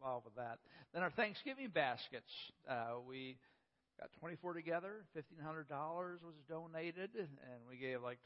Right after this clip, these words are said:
twenty to, uh, parents, uh, at Lake in the Hills Elementary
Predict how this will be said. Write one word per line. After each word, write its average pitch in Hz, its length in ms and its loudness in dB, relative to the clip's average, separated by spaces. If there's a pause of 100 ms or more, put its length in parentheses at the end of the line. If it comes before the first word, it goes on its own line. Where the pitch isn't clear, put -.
twenty 170 420 -4 (100)
to, 123 200 -4 (560)
uh, - 200 -14 (460)
parents, 180 380 0 (480)
uh, 135 200 0 (120)
at 135 100 -8
Lake 160 140 2
in 165 60 0
the 160 60 -2
Hills 165 180 -2
Elementary 160 440 -6